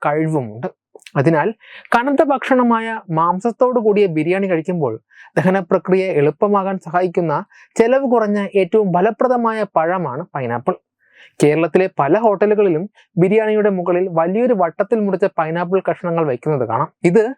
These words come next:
ബിരിയാണി കഴിച്ച ശേഷം ഒരു ലഘുവായ ഡെസേർട്ട് അല്ലെങ്കിൽ മൗത്ത് ഫ്രഷ്നർ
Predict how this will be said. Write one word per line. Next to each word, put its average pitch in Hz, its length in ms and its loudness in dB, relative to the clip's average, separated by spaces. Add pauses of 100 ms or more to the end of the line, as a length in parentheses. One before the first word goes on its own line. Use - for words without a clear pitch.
(280)
ബിരിയാണി 240 380 2
കഴിച്ച 214 300 0
ശേഷം 208 400 0 (120)
ഒരു 196 140 2 (120)
ലഘുവായ 214 640 -2 (220)
ഡെസേർട്ട് 190 520 0
അല്ലെങ്കിൽ 160 380 -2 (100)
മൗത്ത് 175 340 -2
ഫ്രഷ്നർ 208 400 -2